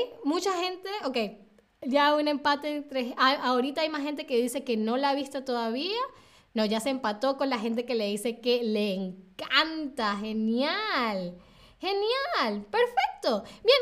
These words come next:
y eso fue... Eh... ah, alguien dice que sí, pero que no le gustó. <laughs> Muy, muy bien. Siento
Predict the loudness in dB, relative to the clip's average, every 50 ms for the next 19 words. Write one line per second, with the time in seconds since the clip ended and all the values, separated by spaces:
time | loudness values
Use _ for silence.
0 | 6 6 6 6 6 4 2 0 2 -2 -2 0 0 0 0 -2 -8 -6 -4 -2
1 | -2 -2 -2 -2 -2 -4 -4 2 8 8 8 8 8 4 2 0 -2 -2 -2 0
2 | -2 -2 0 -2 -2 -2 -4 -8 -8 -6 -4 -4 -4 -2 -2 -2 -2 0 0 2
3 | 2 2 2 2 2 2 0 0 2 2 2 2 4 4 2 4 6 8 6 6
4 | 6 2 0 0 0 2 4 4 4 4 4 4 4 4 2 0 -6 -12 -16 -16
5 | -16 -4 -2 0 4 4